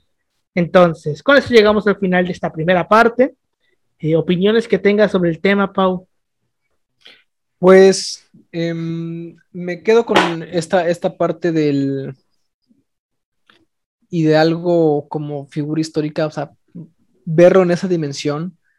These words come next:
Speaker 2: O sea, ni más ni menos, porque ya después como que se le hace un casi, casi un culto.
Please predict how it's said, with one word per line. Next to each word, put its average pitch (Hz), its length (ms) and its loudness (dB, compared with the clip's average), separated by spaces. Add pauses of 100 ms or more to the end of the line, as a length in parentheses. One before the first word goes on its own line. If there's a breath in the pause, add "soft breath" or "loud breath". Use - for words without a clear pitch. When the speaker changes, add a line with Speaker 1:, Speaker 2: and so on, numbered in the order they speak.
(320)
Speaker 2:
O - 20 -20
sea, 147 400 -8
ni 156 220 -4
más 160 220 0
ni 165 120 0
menos, 160 380 0
porque 151 540 -8
ya 165 180 4
después 180 400 0
como 170 220 -2
que 160 100 -6
se - 140 -10
le 160 40 6
hace 160 160 0
un 180 60 -2
casi, 170 320 -4
casi 180 240 -4
un 165 80 -8
culto. 165 680 -2